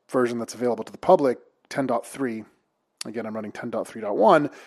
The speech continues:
uh, that was actually released, I wanna say two weeks ago, but then it was immediately pulled because of some, some problems with it. It was then re-released with the dot one version, uh, appended, and that's what I've got now. So, uh,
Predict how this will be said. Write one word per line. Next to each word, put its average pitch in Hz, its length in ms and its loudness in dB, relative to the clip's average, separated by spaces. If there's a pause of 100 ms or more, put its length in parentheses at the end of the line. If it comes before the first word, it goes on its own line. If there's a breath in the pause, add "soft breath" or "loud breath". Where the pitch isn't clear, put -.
uh, 143 140 2
that 202 140 8
was 226 100 2
actually 208 220 -2
released, 147 480 0
I 143 60 -6
wanna 139 120 0
say 127 160 -6
two - 160 -4
weeks 160 240 2
ago, 123 140 0
but 110 140 -6
then 127 100 2
it - 20 2
was 120 140 0
immediately 127 340 -4
pulled 156 320 -2
because 127 220 -6
of 113 100 -6
some, 110 320 -6 (440)
some - 180 -12
problems 117 440 -2
with 113 160 -2
it. 110 140 -6 (480)
It 117 60 -10
was 107 140 -12
then 107 120 -10
re-released 131 640 2 (420)
with 113 160 -6
the 107 240 -10 (160)
dot 117 260 0
one 113 380 -6 (380)
version, 113 420 -2 (460 soft breath)
uh, 113 100 -6
appended, 110 460 -4
and 101 120 -6
that's 101 160 -10
what 104 80 -10
I've 101 120 -12
got 101 180 -8
now. 101 300 -10 (180)
So, 117 320 -6 (2250 loud breath)
uh, 156 320 4